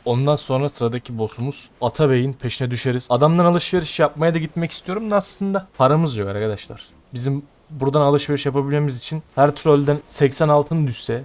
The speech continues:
hadi yüz altın düşsün. Bizim on tane falan troll kesmemiz lazım. Bayağı bir iş demek. Arkadaşlarınızla oynuyorsanız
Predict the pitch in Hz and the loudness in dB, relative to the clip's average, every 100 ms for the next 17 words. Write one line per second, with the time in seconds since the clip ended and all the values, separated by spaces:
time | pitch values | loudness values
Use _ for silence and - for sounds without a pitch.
0 | - 135 131 143 139 117 - 107 101 - | -6 -4 0 4 4 4 2 -6 -6 -10
1 | 147 127 - _ 127 147 151 - _ 139 | -10 -12 -14 _ -2 -2 -2 -10 _ 2
2 | 160 147 139 139 131 143 143 - 139 131 | 2 2 0 -2 2 0 0 0 -2 0
3 | 131 - 131 127 110 98 107 143 - 117 | -4 -2 -4 -2 -2 -4 -8 -16 -2 0
4 | 101 95 98 131 - 131 - 101 95 113 | 0 -2 -4 -10 -8 -6 -4 -6 -8 -12
5 | - 123 131 156 151 165 156 143 147 147 | -4 -2 4 4 4 2 0 4 4 6
6 | 156 - 139 156 | 2 -2 -4 -4